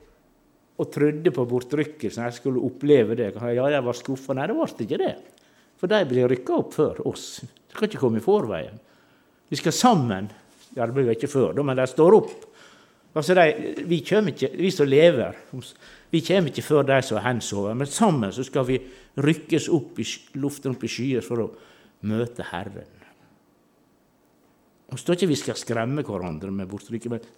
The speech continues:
trøst dere hverandre med disse ord. Det er trøstens budskap, og vi kan være trygg i at vi er rede i kraft av Jesu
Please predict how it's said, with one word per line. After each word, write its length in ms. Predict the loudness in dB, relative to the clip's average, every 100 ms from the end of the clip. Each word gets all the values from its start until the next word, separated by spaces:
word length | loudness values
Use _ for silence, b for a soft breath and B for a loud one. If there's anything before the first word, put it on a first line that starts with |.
| _
trøst 500 | -2 0 0 -2 -2
dere 200 | 0 0
hverandre 580 | 0 2 2 0 0 -2 -4 -14 b b b b b 0
med 360 | 0 0 -6 -14
disse 440 | -8 -8 -8 -10 -8
ord. 280 | -8 -10 -20 -20 _ _ _ _ b b b b b b b
Det 80 | 0
er 140 | 0
trøstens 580 | 2 2 2 0 -4 -4
budskap, 680 | 2 2 2 2 2 2 -4 -20 b b b _ b b b b b b
og 120 | 0
vi 100 | 2 2
kan 260 | 0 -2 -4 -14 _ -20 -20 _ _ _ _ -6
være 360 | -2 0 0 -2
trygg 460 | -2 4 6 4 -2 0
i 120 | 2
at 200 | 0 -4 -2
vi 160 | 0 0 -4 -20 _ _ _ _ _ -18 -4
er 140 | 0 4
rede 500 | 6 6 2 -4 -8 -10
i 80 | -10
kraft 600 | -2 0 0 -4 -16 -20 -20 b b b b -4
av 120 | -2
Jesu 520 | 2 4 2 -4 -10